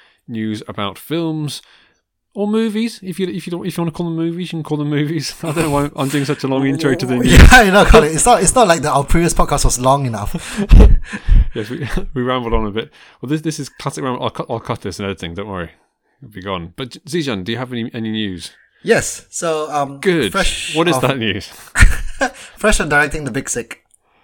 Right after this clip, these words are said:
Speaker 2: um, a film that both of us enjoyed last year.
Speaker 1: Great film. Yes.
Speaker 2: Uh, Michael Showalter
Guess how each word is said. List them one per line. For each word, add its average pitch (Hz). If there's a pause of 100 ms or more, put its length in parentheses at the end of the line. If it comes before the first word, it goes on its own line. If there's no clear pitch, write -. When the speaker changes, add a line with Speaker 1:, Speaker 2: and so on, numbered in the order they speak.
(380)
Speaker 2:
um, 120
a 127
film 143
that 120
both 127
of 107
us 110
enjoyed 104
last 101
year. 113
Speaker 1:
Great 92
film. 101 (240)
Yes. 95
Speaker 2:
Uh, 123
Michael 139
Showalter 139